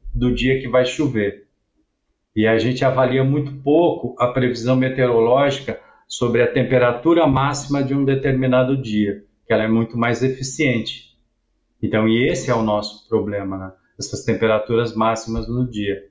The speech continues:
Então, a gente conseguiu ter essas previsões meteorológicas, chegar no aviário, pegar exatamente a condição mínima que a gente tinha necessidade que tivesse e fazer nossas medições.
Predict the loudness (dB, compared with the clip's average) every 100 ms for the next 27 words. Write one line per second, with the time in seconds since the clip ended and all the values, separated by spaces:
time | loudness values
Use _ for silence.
0 | _ _ _ _ -4 2 2 2 0 -6
1 | -2 0 0 -2 -2 0 0 -2 -2 0
2 | 2 2 0 -2 -4 -2 0 0 0 0
3 | 0 -4 -2 2 4 4 4 2 -2 -12
4 | -20 _ -10 -4 -2 0 0 2 2 2
5 | 2 2 4 2 2 2 2 2 2 2
6 | 0 0 0 0 0 0 -2 0 0 0
7 | -2 0 2 2 2 2 2 0 -4 -4
8 | -10 -10 -4 -2 0 -4 -10 -20 _ -2
9 | -2 0 -4 -2 0 2 0 -6 -12 -6
10 | 0 2 2 0 -2 0 0 0 0 0
11 | 0 -2 0 -2 -2 -2 0 0 -4 -18